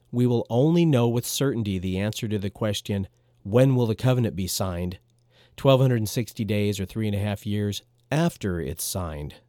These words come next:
From our perspective now, all I can say is that unless some covenant that we don't know about has been entered into within the last three years or so,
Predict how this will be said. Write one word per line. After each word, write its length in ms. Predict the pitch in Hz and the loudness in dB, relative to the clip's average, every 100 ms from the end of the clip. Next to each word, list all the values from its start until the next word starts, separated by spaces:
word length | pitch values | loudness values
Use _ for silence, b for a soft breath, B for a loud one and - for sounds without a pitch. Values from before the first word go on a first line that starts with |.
| _ _ _ | _ _ _
From 200 | _ 127 | _ 4
our 120 | 127 147 | 4 4
perspective 580 | 170 147 123 113 120 | 2 2 0 0 -2
now, 420 | 110 104 87 82 - _ | 0 -2 -2 -6 -10 _
all 140 | 113 | 0
I 80 | 107 | 2
can 160 | 107 117 | 0 -2
say 260 | - 101 | 0 -2
is 140 | 95 92 | -2 -2
that 160 | 98 | -4
unless 340 | 101 104 123 120 | -2 -2 -2 -2
some 340 | - 135 127 | -2 0 -2
covenant 580 | - 131 123 104 85 - | 0 0 2 0 -2 -6
that 160 | 92 | -8
we 100 | 95 | -4
don't 240 | 104 117 - | -2 -2 -2
know 280 | 101 117 127 | -2 0 -2
about 300 | 90 85 85 | -2 -4 -4
has 140 | 92 | -6
been 200 | 95 107 | -6 -4
entered 300 | 104 113 107 | -2 -2 -2
into 300 | 110 107 110 | -2 -2 -4
within 220 | 95 95 | -4 -4
the 80 | 92 | -4
last 360 | 87 98 104 - | -2 -4 -4 -6
three 180 | 113 107 | -6 -4
years 320 | 95 113 98 | -2 -4 -4
or 80 | 85 | -6
so, 380 | - 85 80 | -6 -6 -8